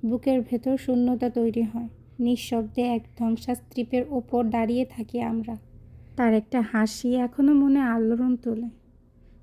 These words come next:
তার নাম শুনলেই বুকের মাঝে ঝড় ওঠে। তবু মুখে হাসি ঝুলিয়ে সবার সামনে ভান করি, "আমি ঠিক আছি।" রাতের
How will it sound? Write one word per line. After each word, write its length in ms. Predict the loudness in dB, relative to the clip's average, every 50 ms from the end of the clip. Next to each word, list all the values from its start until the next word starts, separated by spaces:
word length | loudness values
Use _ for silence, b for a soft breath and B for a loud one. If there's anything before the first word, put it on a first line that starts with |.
| -10 -2
তার 180 | 0 2 4 4
নাম 300 | 4 4 4 2 2 2
শুনলেই 500 | 0 0 2 2 4 4 4 4 4 2
বুকের 380 | 2 -2 -4 -4 -2 0 2
মাঝে 380 | 2 2 0 -2 -4 -4 -6 -6
ঝড় 360 | -6 -4 -4 -2 0 0 0
ওঠে। 380 | 0 -2 -4 -8 -10 -12 -12 -12 -12 -16 -20 -20 -20 -20 _ _ _ -20 -20 -20 -20 _ _
তবু 300 | 2 2 2 4 4 4
মুখে 360 | 6 6 4 4 2 -2 -6 -4 -2
হাসি 320 | -2 -2 -2 -2 -2 -2 -2
ঝুলিয়ে 360 | 0 0 0 2 2 2 2
সবার 380 | 0 0 -2 0 0 0 0 -2
সামনে 340 | -2 -2 0 2 2 2
ভান 280 | 0 0 0 0 0 0
করি, 360 | 0 0 -2 -2 -2 -2 -4 -6 _ _ _ -20 -20 -20 -20 _ _ -10
"আমি 260 | -4 -2 0 0 0 -2 -2
ঠিক 280 | -4 -6 -6 -4 -6
আছি।" 340 | -8 -10 -10 -12 -18 -20 -20 -20 -20 _ _ -20 -20 _ -20 -20 -20 -20 -20 -12 -8 -4
রাতের 440 | -2 0 0 0 0 0 0 0 0